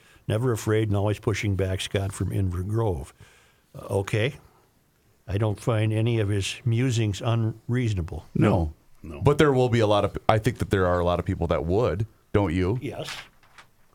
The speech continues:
Speaker 2: But not, I don't think any one of the three of us do.
Speaker 1: I mean, for all I know,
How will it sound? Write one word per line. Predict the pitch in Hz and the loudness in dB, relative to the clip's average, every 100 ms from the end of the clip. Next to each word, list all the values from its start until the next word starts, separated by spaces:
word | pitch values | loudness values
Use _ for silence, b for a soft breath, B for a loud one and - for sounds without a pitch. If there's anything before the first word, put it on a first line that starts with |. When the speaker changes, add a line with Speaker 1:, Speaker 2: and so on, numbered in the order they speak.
| _ _ _ - | _ _ _ -2
Speaker 2:
But | 117 | 2
not, | 120 - | 2 2
I | 110 | 0
don't | 101 | 0
think | 107 - | -2 -2
any | 98 92 | -2 0
one | 90 | -2
of | 87 | -2
the | |
three | 80 98 | -2 -2
of | 87 | -2
us | 80 131 | -2 -4
do. | - 71 71 - b b b | -4 -2 -4 -6 b b b
Speaker 1:
I | 143 | 0
mean, | 185 | 0
for | 151 175 170 | 0 0 2
all | 214 262 | 2 2
I | 214 214 | 2 2
know, | 247 208 240 - - | 2 2 0 -2 -8